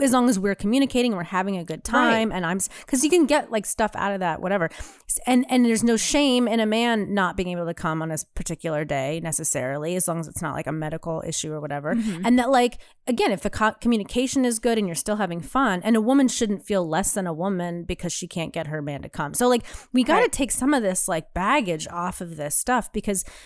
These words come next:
Speaker 1: this is what leads to people getting labiaplasties.
Speaker 2: Right. <laughs> And it's all about communication. And people, I mean, I feel like
Speaker 1: Yeah.
Speaker 2: more and more
Speaker 1: And loving yourself.
Speaker 2: Right. And loving yourself.
Speaker 1: And
Speaker 2: And
Speaker 1: not
Speaker 2: also
Speaker 1: putting up with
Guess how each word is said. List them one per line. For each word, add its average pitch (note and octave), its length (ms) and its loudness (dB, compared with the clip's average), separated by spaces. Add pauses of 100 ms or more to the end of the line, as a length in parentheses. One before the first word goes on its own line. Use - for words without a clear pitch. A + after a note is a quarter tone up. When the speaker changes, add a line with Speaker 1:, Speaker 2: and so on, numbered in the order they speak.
(140)
Speaker 1:
this C#4+ 220 4
is D4+ 100 0
what A#3 240 2
leads A#3 380 2
to G#3 340 0
people A3 300 -2
getting A3+ 220 2
labiaplasties. C4 800 -2
Speaker 2:
Right. F#3+ 260 0
<laughs> - 480 -14
And F#3 100 0
it's F#3 180 -4
all A3 400 6 (260)
about F3 460 2 (240)
communication. F3+ 1300 -4 (460)
And A3 180 2
people, C#4 460 6
I C#4+ 60 4
mean, C4+ 140 4
I B3 60 4
feel C#4+ 180 2
like C#4+ 140 6
Speaker 1:
Yeah. D4+ 60 -2 (160)
Speaker 2:
more A#3 240 2
and C4 80 0
more A#3 180 4
Speaker 1:
And C#4+ 380 6
loving C4 500 4
yourself. G3 340 -2
Speaker 2:
Right. D#4+ 240 4
And A3+ 180 0
loving G#3+ 380 2
yourself. A3 540 0
Speaker 1:
And B3+ 140 6
Speaker 2:
And B3+ 60 8
Speaker 1:
not D4+ 100 10
Speaker 2:
also F4 140 4
Speaker 1:
putting F4 200 6
up C4 120 6
with C4+ 80 4